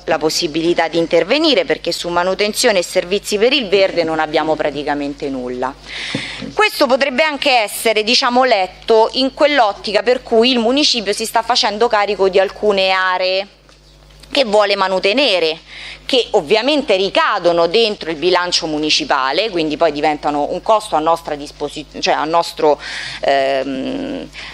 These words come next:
eh, che, a nostro carico, e però, diciamo, non abbiamo poi, eh, eh, le misure economiche e finanziarie per poterlo portare a casa.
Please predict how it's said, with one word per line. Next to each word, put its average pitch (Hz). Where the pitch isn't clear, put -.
eh, -
che, -
a 196
nostro 208
carico, 185
e 320
però, 359
diciamo, 240
non 349
abbiamo 262
poi, 247
eh, -
eh, 165
le 220
misure 254
economiche 226
e 202
finanziarie 254
per 185
poterlo 165
portare 156
a 135
casa. 180